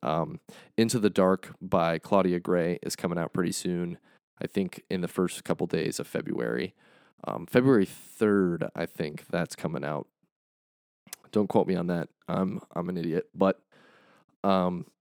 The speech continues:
they came out with a bunch of new Black Series, Star Wars Black Series figures.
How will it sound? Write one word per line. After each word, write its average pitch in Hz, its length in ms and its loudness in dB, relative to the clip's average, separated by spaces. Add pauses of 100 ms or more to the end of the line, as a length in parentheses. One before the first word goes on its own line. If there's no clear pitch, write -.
(140)
they 113 100 4
came 143 300 0
out 131 280 2
with 104 460 -2
a 101 80 4
bunch 104 480 2
of 95 120 0
new 92 240 4
Black 90 400 2
Series, 90 720 2
Star 101 240 4
Wars 101 180 4
Black 92 260 2
Series 98 320 2
figures. 107 560 2